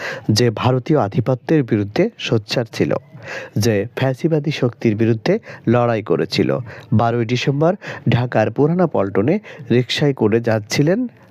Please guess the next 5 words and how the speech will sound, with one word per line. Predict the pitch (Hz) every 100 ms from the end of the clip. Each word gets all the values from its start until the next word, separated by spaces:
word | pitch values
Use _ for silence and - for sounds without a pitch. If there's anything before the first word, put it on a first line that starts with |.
| 147
মোটরসাইকেলে | 107 127 196 196 - 160 147 151 -
এসে | 131 - 117 117 - - - 127 110
দুই | 123 120
দুষ্কৃ-, | 104 147 - - 160
দুষ্কৃতিকারী | 107 123 147 - 170 175 151 110 101 160